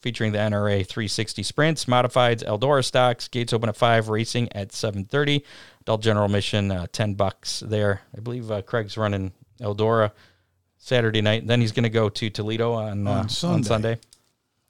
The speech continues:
Speaker 1: I still have that, yeah. So, uh, Toledo Speedway in action, uh, Sunday. It's Clean Harbors, uh, Safety Clean Kids Day, Autograph Day. Uh, kids under twelve, free, plus they get a free hot dog, just like, uh, the night before at, uh,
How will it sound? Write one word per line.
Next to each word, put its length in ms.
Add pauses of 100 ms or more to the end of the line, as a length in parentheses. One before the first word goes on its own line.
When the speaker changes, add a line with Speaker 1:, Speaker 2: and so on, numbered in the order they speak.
(200)
Speaker 1:
I 640
still 220
have 200
that, 200
yeah. 120 (440)
So, 240
uh, 140
Toledo 240
Speedway 400
in 120
action, 380
uh, 160
Sunday. 320
It's 140
Clean 240
Harbors, 600
uh, 300
Safety 400
Clean 400
Kids 320
Day, 340
Autograph 720 (360)
Day. 340 (580)
Uh, 320
kids 460 (200)
under 180
twelve, 340 (100)
free, 280
plus 260
they 80
get 80
a 40
free 180
hot 180
dog, 220
just 180
like, 260
uh, 120
the 100
night 180
before 360
at, 400
uh, 180